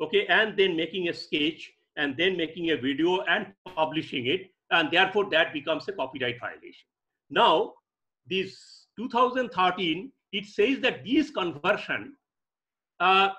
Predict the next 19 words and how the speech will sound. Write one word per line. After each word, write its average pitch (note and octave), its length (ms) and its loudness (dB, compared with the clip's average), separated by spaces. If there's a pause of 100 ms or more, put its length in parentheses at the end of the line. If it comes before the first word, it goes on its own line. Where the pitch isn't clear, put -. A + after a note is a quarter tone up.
(100)
is G#3+ 260 -2
definitely G3 480 -8
possible F3+ 420 -4
and F#3 100 0
it D3 140 -4
is E3 140 -4
not E3 400 0
a D3+ 60 -10
copyright C3 460 -6
violation. G2 440 -10 (600)
But E3+ 260 4 (760)
the A#2+ 100 -4
first B3+ 480 4
person F#3+ 420 -2
who E3+ 180 -2
has E3+ 180 -2 (380)
created A#3 400 0
the F3+ 100 4
sculpture, D3+ 640 0